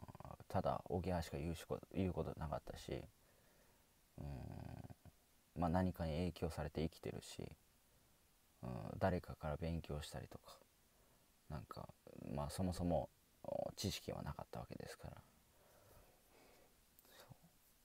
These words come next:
だから結局でも、まあ生まれてきたわけじゃないですか。うん。で、そこはもうしょうがないですよね。何言ったって。うん。生まれてきたイコール、まあ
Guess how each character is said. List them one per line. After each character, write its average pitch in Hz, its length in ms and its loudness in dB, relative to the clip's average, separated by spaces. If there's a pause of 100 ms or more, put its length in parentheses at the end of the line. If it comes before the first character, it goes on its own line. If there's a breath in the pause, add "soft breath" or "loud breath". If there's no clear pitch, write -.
(240)
だ 143 80 8
か 120 60 10
ら - 20 0
結 127 160 6
局 165 220 10
で 170 100 12
も、 107 220 12
ま 95 180 12
あ - 40 10
生 110 120 8
ま 135 140 12
れ 156 80 10
て 175 100 8
き - 80 -2
た 76 400 12
わ 120 160 12
け - 80 6
じ 117 80 8
ゃ 71 40 8
な - 60 4
い - 40 0
で - 60 -4
す - 80 -8
か。 - 160 -8 (760)
う 95 60 -4
ん。 - 1080 -4
で、 101 60 4
そ 113 160 4
こ 180 220 8
は 160 420 10
も 123 80 4
う - 20 2
し - 80 0
ょ 185 60 8
う 277 40 6
が 285 100 8
な 262 80 8
い - 40 10
で 180 60 6
す - 40 -12
よ - 100 -4
ね。 - 80 -4 (680)
何 82 200 4
言 80 80 2
っ - 20 -2
た - 140 0
っ - 40 2
て。 - 200 -10 (880)
う 85 40 2
ん。 87 140 4
生 95 120 4
ま 143 120 12
れ 170 100 8
て 190 100 8
き - 80 -2
た - 320 12
イ - 120 6
コ 123 220 6
ー 127 220 10
ル、 - 60 0 (920 soft breath)
ま 143 180 6
あ - 60 4